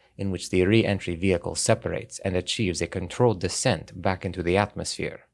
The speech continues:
The warhead's re-entry into the atmosphere and its arrival at the target mark the fourth and terminal phase. Current missile defense systems detect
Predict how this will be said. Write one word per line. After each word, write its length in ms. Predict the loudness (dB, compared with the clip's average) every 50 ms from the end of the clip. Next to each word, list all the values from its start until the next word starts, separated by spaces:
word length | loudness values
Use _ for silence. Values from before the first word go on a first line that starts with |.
| _ _ _ _ _ _ _ _ _ _ _ _ _ _ _ _
The 140 | 0 0 2
warhead's 500 | 6 6 6 6 6 4 0 -4 -6 -4
re-entry 580 | 0 2 4 4 4 4 2 2 0 0 0
into 200 | 0 0 0 0
the 100 | 2 4
atmosphere 680 | 4 4 4 2 -4 -8 -8 -8 -8 -8 -10 -10 -12 -16 _ _ _ _ -4
and 120 | 0 2 2
its 140 | 4 6
arrival 460 | 6 8 8 8 8 6 6 4 2 0
at 80 | 0
the 100 | -4 -6
target 540 | -4 2 4 4 4 4 2 -6 -14 _ -20 _ _ _ _ _ _ -4
mark 240 | -2 0 0 0 -2
the 80 | -6
fourth 480 | -6 -4 -2 2 2 2 2 0 -4 -8 -6
and 200 | -6 -6 -6 -4
terminal 440 | 0 2 2 2 2 0 -2 -4 -6
phase. 580 | -2 -2 0 0 -2 -4 -8 -14 -16 -16 -18 -20 _ _ _ _ _ _ _ _ _ _ _ _ _ _ _ _ _ -2
Current 360 | 4 6 6 6 6 4 2
missile 360 | 0 0 2 4 4 4 4 4
defense 420 | 4 2 2 2 2 2 2 2
systems 480 | -2 -4 -4 -4 -6 -8 -8 -8 -8 -6
detect 400 | -6 -4 0 0 0 0 0